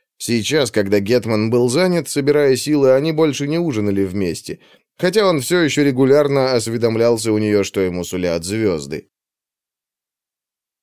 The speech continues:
В его отсутствие Морру под свое крыло взял Кирш, и ей не составило никакого труда подобраться к нему так близко, как только может подобраться прекрасная и умная дева к похотливому солдафону,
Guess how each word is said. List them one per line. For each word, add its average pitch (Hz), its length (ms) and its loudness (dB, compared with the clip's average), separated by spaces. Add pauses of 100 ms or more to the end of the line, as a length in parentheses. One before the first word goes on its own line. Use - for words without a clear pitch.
(140)
В 117 80 -4
его 202 300 2
отсутствие 190 680 2
Морру 185 460 2
под 147 180 2
свое 151 260 4
крыло 151 380 2
взял 139 340 2
Кирш, 151 720 -4
и 110 100 -4
ей 113 300 0
не 101 140 0
составило 95 560 -2
никакого 104 540 -2
труда 120 320 -2
подобраться 92 560 -2
к - 80 -20
нему 101 240 -2
так 98 200 -4
близко, 110 440 -4
как 95 160 -4
только 101 300 -4
может 104 360 -4
подобраться 98 560 -2
прекрасная 98 680 -2
и 98 60 0
умная 98 380 -2
дева 117 300 0
к - 120 -10
похотливому 104 640 -4
солдафону, 110 720 -2